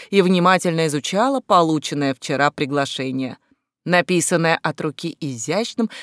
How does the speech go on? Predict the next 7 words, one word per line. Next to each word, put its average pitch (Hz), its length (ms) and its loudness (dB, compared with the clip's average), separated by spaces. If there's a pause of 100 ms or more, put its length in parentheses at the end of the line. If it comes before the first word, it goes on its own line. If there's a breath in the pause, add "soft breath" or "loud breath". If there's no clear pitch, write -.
слегка 302 580 0
старомодным 214 800 0
почерком 254 640 0 (220 loud breath)
на 311 160 2
четвертушке 208 920 -4
прекрасной 156 600 0
бумаги. 135 580 -2